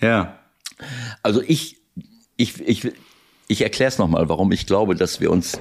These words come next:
Speaker 2: diesbezüglich ähnlich sind. Wenn ich vorm Torwart stand und hab ein Tor geschossen, dann lag das in der Regel daran,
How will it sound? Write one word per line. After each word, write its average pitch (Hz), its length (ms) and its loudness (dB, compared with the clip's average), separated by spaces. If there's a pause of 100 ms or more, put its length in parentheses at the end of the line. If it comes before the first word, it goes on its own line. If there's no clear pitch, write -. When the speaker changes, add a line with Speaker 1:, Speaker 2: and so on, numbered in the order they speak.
(160)
Speaker 2:
diesbezüglich 101 680 0
ähnlich 113 360 2
sind. - 260 -4 (460)
Wenn 104 180 0
ich - 160 0
vorm 143 220 0
Torwart 143 400 2
stand - 340 0
und 85 140 2
hab - 120 0
ein 113 140 0
Tor 147 240 0
geschossen, - 560 -2 (320)
dann 87 160 2
lag 120 280 2
das 117 180 -2
in 92 100 -2
der 101 200 2
Regel 127 340 4
daran, 107 600 0